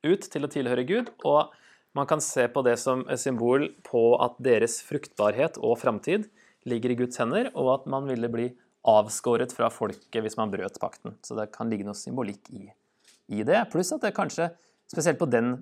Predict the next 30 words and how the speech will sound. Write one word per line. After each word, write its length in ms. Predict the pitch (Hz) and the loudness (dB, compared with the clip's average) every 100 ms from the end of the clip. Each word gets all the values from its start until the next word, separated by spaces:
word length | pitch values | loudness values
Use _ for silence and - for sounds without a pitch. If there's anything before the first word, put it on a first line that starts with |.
| - | -10
tida, 340 | 104 101 131 135 - - 117 | -4 0 0 0 -8 -16 -4
var 280 | 113 107 110 | 0 2 0
også 280 | - - 113 | -4 -4 -4
mer 240 | 98 95 | -4 -6
hygienisk. 680 | 101 98 90 95 - - - _ _ _ _ _ _ _ _ _ _ _ _ _ - | -6 -6 -6 -8 -10 -12 -14 _ _ _ _ _ _ _ _ _ _ _ _ _ -6
Det 100 | 117 | -2
er 160 | 101 | -2
jo 120 | 98 98 98 | -2 -2 -4
også 240 | 101 - 104 | -6 -8 -8
et 180 | - - | -8 -8
argument 360 | 101 98 95 92 | -8 -8 -10 -8
som 160 | 104 92 | -8 -6
brukes 380 | 101 98 92 107 | -6 -6 -6 -2
i 40 | |
dag 260 | 101 107 117 107 | 4 6 6 2
av 160 | 101 - 147 107 | -2 -8 -20 -16
spesielt 320 | - 104 101 | -10 -6 -4
amerikanere 640 | 104 101 104 92 95 143 | -4 -4 -2 -2 -2 -6
da, 80 | 117 | -6
som 160 | - 104 | -10 -12
fortsatt 460 | - - 104 - 98 | -12 -10 -12 -10 -8
gjør 220 | 98 98 | -8 -8
det 60 | |
her 120 | 113 117 | -8 -8
ofte, 220 | - 170 _ - _ _ _ _ _ | -8 -12 _ -20 _ _ _ _ _
fordi 160 | - 101 | -10 -4
det 100 | 101 | -4
er 80 | 98 | -4
mer 180 | 95 92 | -8 -10
hygienisk. 480 | 95 95 - - | -12 -12 -14 -18